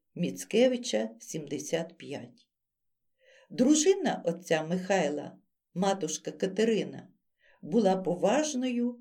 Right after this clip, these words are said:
і лагідною жінкою, скромно одягненою. На голові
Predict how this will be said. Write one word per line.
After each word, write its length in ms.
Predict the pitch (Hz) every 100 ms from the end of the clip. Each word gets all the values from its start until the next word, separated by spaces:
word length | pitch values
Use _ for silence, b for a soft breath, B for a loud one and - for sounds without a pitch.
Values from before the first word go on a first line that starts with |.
| _
і 80 | 170
лагідною 720 | 151 175 190 175 165 185 185
жінкою, 760 | 180 175 170 - 131 - - - _ _ _ _
скромно 800 | - - 262 339 339 269 277 - -
одягненою. 960 | 240 185 139 135 127 143 - 139 - - _ _ _ _ _ _ b b
На 160 | - 262
голові 580 | 247 285 320 - -